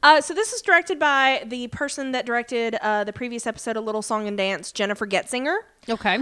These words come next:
Speaker 1: Um, she's the one that directed ten episodes of Mad, Mad Men, among other
Speaker 2: Right.
Speaker 1: T V. Um, so it was also written by
Speaker 2: So,
Speaker 1: the s-
Speaker 2: so this is her forte. Is that what you're telling
Speaker 1: Yes.
Speaker 2: me? Okay.
Speaker 1: It was also written by, uh, the same people. The teleplay was by Chris, uh, Dinges,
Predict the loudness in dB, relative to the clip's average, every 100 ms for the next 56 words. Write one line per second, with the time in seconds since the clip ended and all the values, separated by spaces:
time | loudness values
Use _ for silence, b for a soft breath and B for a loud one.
0 | 0 0 0 -2 -2 0 2 4 2 0
1 | -4 -2 -2 -2 -2 -4 -2 -4 -6 -6
2 | -2 0 0 -4 -2 -4 -4 -4 -6 -4
3 | 0 0 -2 -6 -6 -10 -12 B B B
4 | B B B 0 2 2 0 -6 -12 -8
5 | 4 6 6 2 2 4 4 4 4 4
6 | 2 2 4 4 2 -6 0 2 2 0
7 | -2 -2 -2 0 0 -2 -4 -4 -4 -4
8 | -6 -2 2 2 0 -4 -4 -4 -10 -12
9 | B B B 4 8 6 4 -2 0 4
10 | 6 6 6 4 2 0 -4 -4 -4 -4
11 | -2 -2 -2 -2 -2 -2 -2 -2 -2 0
12 | 0 0 -4 -6 -6 -2 0 0 0 -2
13 | -2 0 -2 -4 -14 -18